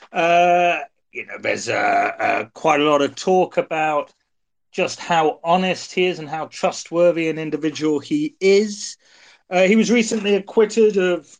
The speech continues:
defrauding the E U of a substantial amount of money, which meant he could run in this election. But basically, we're talking about a billionaire populist.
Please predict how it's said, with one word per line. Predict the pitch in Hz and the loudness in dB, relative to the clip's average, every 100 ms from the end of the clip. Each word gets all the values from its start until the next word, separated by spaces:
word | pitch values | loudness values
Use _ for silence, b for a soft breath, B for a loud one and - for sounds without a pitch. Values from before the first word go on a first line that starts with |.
| - | -8
defrauding | 185 - 196 185 175 170 | -8 -2 0 2 0 -2
the | 170 | 0
E | 175 170 160 175 190 | 0 0 -2 0 0
U | 185 | 0
of | 170 143 | -2 -2
a | 143 | -6
substantial | - - - 165 160 - | -8 -8 -2 -2 -4 -8
amount | 160 156 151 - | -8 -6 -6 -6
of | 147 | -8
money, | 156 156 185 | -6 -6 -4
which | 190 127 - - | -4 -6 -8 -6
meant | 147 147 | -2 -2
he | 117 127 | -4 -12
could | - 185 143 | 0 0 2
run | 139 127 | 2 0
in | 120 | 0
this | 120 113 | -4 -4
election. | 123 127 - - 165 _ b b b b b | -4 -6 -6 -14 -16 _ b b b b b
But | 240 196 | -2 2
basically, | 262 - 226 214 | 2 0 0 2
we're | 190 | 2
talking | 196 190 185 170 | 2 0 0 0
about | 160 160 | 2 2
a | |
billionaire | 127 180 170 160 147 143 135 113 | 2 2 2 4 2 0 0 -2
populist. | 151 - 127 113 110 - - | -4 -2 -2 -4 -6 -14 -18